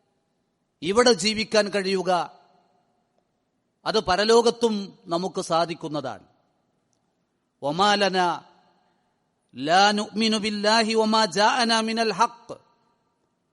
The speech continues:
ഞങ്ങൾക്കെങ്ങനെ അള്ളാഹുവിലും ഞങ്ങൾക്ക് വന്നു കിട്ടിയ സത്യത്തിലും വിശ്വസിക്കാതിരിക്കാൻ കഴിയും?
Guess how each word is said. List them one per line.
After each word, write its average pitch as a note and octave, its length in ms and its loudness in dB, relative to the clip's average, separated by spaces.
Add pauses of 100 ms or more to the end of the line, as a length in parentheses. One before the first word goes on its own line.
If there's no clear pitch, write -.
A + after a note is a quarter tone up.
(580)
ഞങ്ങൾക്കെങ്ങനെ A3+ 800 0
അള്ളാഹുവിലും G#3+ 960 0 (1200)
ഞങ്ങൾക്ക് A3+ 420 0
വന്നു A3 280 2
കിട്ടിയ A3+ 340 0
സത്യത്തിലും A3+ 680 -2
വിശ്വസിക്കാതിരിക്കാൻ A3 1000 -2
കഴിയും? F#3 540 -4